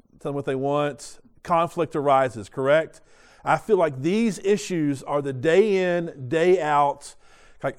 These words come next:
how do I do this in a marriage? It's like the, the baby steps of a marriage, that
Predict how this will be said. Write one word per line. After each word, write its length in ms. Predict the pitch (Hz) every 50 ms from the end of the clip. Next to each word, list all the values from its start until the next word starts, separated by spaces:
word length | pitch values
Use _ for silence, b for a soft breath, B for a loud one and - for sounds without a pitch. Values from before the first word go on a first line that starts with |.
| - -
how 440 | _ - - - 190 185 185 190 180
do 60 | 160
I 140 | 165 135 131
do 300 | 123 117 117 143 151 151
this 600 | 127 127 127 110 104 - - - - - - - - _
in 160 | _ 147 123
a 40 | 113 107
marriage? 320 | 110 110 104 107 107 101
It's 160 | 143 135 -
like 180 | 175 160 165 -
the, 240 | - 151 135 123 b b b b -
the 80 | 147 135
baby 460 | 101 110 170 165 180 202 175 185 170
steps 340 | - - - 151 139 - -
of 60 | 135
a 40 | 120
marriage, 460 | 127 135 131 127 113 101 90 - -
that 160 | 135 123 -